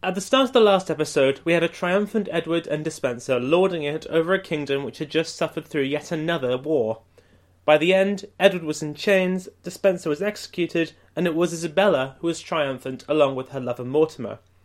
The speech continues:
But by the end of this episode, Isabella would have been sidelined and Mortimer himself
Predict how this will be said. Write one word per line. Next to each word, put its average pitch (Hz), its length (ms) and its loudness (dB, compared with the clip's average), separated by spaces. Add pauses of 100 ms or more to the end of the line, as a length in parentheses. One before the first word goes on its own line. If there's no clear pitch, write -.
(400)
But 254 380 -2
by 151 140 8
the 147 100 4
end 131 140 -2
of 120 100 -10
this 220 220 2
episode, 165 500 -2 (320)
Isabella 196 420 4
would 156 140 2
have 131 80 -2
been 131 120 -6
sidelined 170 760 -2
and 185 200 2
Mortimer 151 420 -2
himself 131 440 -4